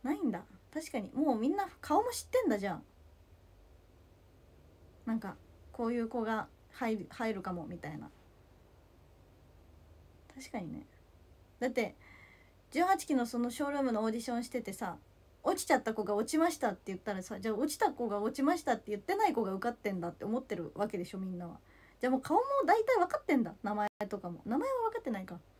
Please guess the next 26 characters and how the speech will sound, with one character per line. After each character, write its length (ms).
顔 220
と 120
か 100
人 220
と 120
な 120
り 120
と 120
か 120
み 100
ん 60
な 100
の 80
方 80
が 100
知 100
っ 40
て 120
ん 60
だ。 100
む 100
し 140
ろ、 80
私 340
よ 100
り。 100